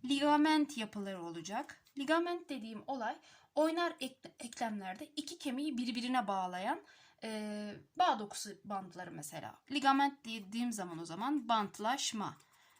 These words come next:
aklıma gelecek. Bunlar ne yapıyor? Oynar eklemlerde iki kemiği birbirine bağlıyor. Bir de burada eklem kapsülü yapısı var.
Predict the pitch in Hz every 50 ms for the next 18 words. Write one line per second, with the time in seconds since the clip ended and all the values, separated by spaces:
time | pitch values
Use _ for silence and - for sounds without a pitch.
0 | _ _ 196 202 - - 208 185 175 170 170 165 160 160 175 185 254 302 339 -
1 | - - - _ - 285 285 285 294 294 311 311 285 - - - 202 226 277 330
2 | 330 - - _ _ _ _ _ _ - 294 311 294 285 247 226 208 - - 190
3 | 185 185 185 175 160 170 196 285 302 - - - 262 - 294 - - 226 202 202
4 | 233 294 294 277 240 220 202 202 190 190 196 220 269 330 339 - _ _ - 226
5 | 240 226 208 190 185 180 175 180 - _ _ _ - - - _ _ _ 277 320
6 | - - 294 269 262 285 330 320 254 247 254 320 392 - _ _ _ _ - 277
7 | 277 - - 302 320 320 320 330 - - 220 214 - - - 190 190 180 180 180
8 | - - - 190 180 185 180 202 226 - - - - -